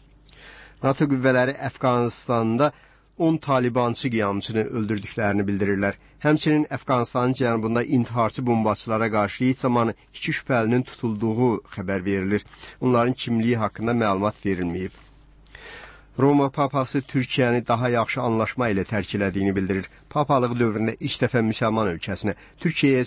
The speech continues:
səyahətini başa vuran on altıncı Benedikt dünən İstanbuldakı Göy məscidi ziyarət eləmişdi. Bu, tarix boyu Roma papasının məscidə gəlməsindən bağlı ikinci hadisə idi.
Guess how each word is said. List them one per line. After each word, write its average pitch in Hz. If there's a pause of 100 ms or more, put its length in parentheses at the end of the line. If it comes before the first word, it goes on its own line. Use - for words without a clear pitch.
səyahətini 113
başa 113
vuran 107
on 113
altıncı 107 (100)
Benedikt 107 (640)
dünən 147
İstanbuldakı 113 (140)
Göy 139
məscidi 113 (100)
ziyarət 92
eləmişdi. 95
Bu, 156
tarix 113 (100)
boyu 107
Roma 120
papasının 110
məscidə 110
gəlməsindən 110
bağlı 120
ikinci 110
hadisə 95
idi. 95